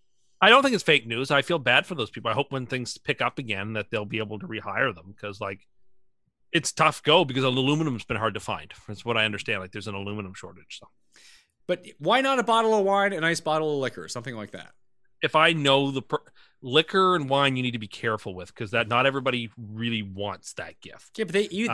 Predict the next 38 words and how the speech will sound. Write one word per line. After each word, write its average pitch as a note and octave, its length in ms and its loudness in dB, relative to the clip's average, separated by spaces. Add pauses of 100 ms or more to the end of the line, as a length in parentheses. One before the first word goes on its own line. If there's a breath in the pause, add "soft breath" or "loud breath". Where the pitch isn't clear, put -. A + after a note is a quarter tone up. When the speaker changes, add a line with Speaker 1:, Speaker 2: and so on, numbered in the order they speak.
Speaker 1:
Uh, A3+ 80 8
if, E3+ 80 2
Speaker 2:
they, A#3+ 240 8
Speaker 1:
if D#3+ 200 6
you E3+ 120 4
know E3+ 260 8
Speaker 2:
that, A#3 80 6
Speaker 1:
the G3+ 60 8 (180)
Speaker 2:
that, A#3+ 120 -2
that A#3+ 120 4
is F#3 120 2
not A#3+ 240 2
true C3 300 0
'cause F3 140 -8
even G3+ 200 -6
if G3 80 -6
you G3+ 80 -6
don't G3+ 200 -2
Speaker 1:
It C#3 40 -12
Speaker 2:
drink B2 300 2
Speaker 1:
is. D3+ 40 -4
Speaker 2:
wine, G2+ 380 -6 (240 soft breath)
just C4+ 180 -4
get C4 160 0
a A3+ 40 -6
nice B3+ 180 0
bottle A3+ 400 -2
of F3+ 120 -6
red F#3 180 0
wine. D#3 280 -2
You C#3+ 80 -8
can C#3 140 -10
give A#2 160 -2
it - 100 -16
because B2 220 -6
worst A3 280 0
case F3 200 0
scenario, C#3+ 360 -2